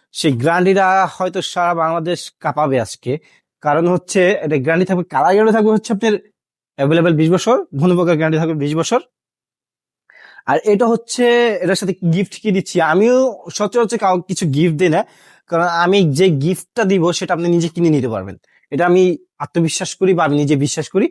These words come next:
এই কারণে আমি গিফট কম দিই, প্রাইসটা কমে আনি মালের থেকে। এই কারণে প্রাইস একদম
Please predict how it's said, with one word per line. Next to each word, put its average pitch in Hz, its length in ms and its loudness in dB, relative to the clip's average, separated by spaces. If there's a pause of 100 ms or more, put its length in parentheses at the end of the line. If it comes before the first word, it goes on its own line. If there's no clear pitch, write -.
(320)
এই 160 80 2
কারণে 175 220 0
আমি 156 140 2
গিফট 165 200 0 (120)
কম 190 200 2
দিই, 226 100 2 (120)
প্রাইসটা 185 360 -2
কমে 170 220 0
আনি 101 100 -10 (180)
মালের 127 280 -4
থেকে। 107 160 -18 (420)
এই 175 120 2
কারণে 185 240 0 (400)
প্রাইস 185 180 0 (140)
একদম 160 180 0